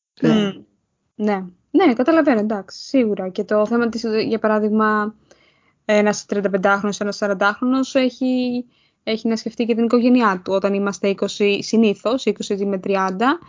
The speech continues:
Speaker 2: δεν, ε, την οικογένεια εννοώ τα παιδιά του, το σύζυγο, τη σύζυγο που μπορεί να έχει, ε, είναι αυτά που, αυτά τα πράγματα δεν μας βαραίνουν, ή δεν βαραίνουν, τέλος πάντων, αυτή τη, τη γενιά, ε, τους ανθρώπους, ε, αυτής της δεκαετίας. Οπότε, ναι, καταλαβαίνω πώς το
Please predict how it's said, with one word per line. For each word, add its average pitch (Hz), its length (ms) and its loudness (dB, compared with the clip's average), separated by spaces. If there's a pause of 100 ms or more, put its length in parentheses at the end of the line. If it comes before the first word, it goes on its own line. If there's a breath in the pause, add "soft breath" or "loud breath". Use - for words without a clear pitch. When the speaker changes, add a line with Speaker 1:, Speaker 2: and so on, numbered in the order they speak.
(300 soft breath)
Speaker 2:
δεν, 233 500 4
ε, 208 240 0 (260)
την 202 140 -16
οικογένεια 214 480 4
εννοώ 214 840 2
τα 202 120 -2
παιδιά 202 440 -2
του, 202 540 -4
το 208 80 -6
σύζυγο, 196 560 -2
τη 190 300 -6
σύζυγο 196 360 -2
που 185 80 -6
μπορεί 190 220 -2
να 190 200 -4
έχει, 208 420 0 (460 soft breath)
ε, 202 300 4 (540)
είναι 240 220 2
αυτά 247 240 2
που, - 160 -2
αυτά 226 180 -2
τα 233 80 -2
πράγματα 247 300 0
δεν 247 140 0
μας 247 160 0
βαραίνουν, 190 640 -6
ή 202 200 -4
δεν 196 140 0
βαραίνουν, 208 320 2
τέλος 196 180 -10
πάντων, 196 180 -6
αυτή 190 160 -10
τη, 190 200 -6
τη 202 120 -14
γενιά, 196 500 -6 (460 soft breath)
ε, 196 300 0
τους 190 300 -4
ανθρώπους, 196 500 -4
ε, 190 300 -4
αυτής 196 300 -2
της - 100 -12
δεκαετίας. 190 840 -2
Οπότε, 226 640 2
ναι, 220 140 4
καταλαβαίνω 208 720 0
πώς 196 160 -10
το 185 280 -6